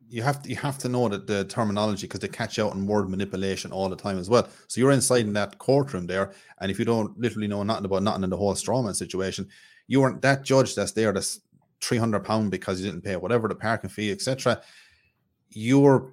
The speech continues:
you're acting as a surety. The living soul, you, is acting as a surety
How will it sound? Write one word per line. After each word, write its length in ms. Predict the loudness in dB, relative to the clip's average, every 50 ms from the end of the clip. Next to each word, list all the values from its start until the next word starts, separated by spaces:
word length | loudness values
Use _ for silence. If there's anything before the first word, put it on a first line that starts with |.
| _ _
you're 260 | 4 6 6 6 6
acting 400 | 4 2 0 0 -2 -2 -2 -2
as 160 | -2 -2 -2
a 80 | -2 -2
surety. 720 | -4 -4 0 2 4 6 6 4 4 0 -2 -4 -4 -4 -8 -8 _
The 60 | -2
living 280 | 2 2 2 2 2 0
soul, 360 | 2 2 4 4 4 4 2
you, 140 | 0 -2 -4
is 100 | -2 0
acting 300 | -2 -2 -2 -4 -4 -4
as 100 | -2 -4
a 60 | -4 -6
surety 680 | -4 -2 0 2 2 2 2 0 -4 -6 -8 -8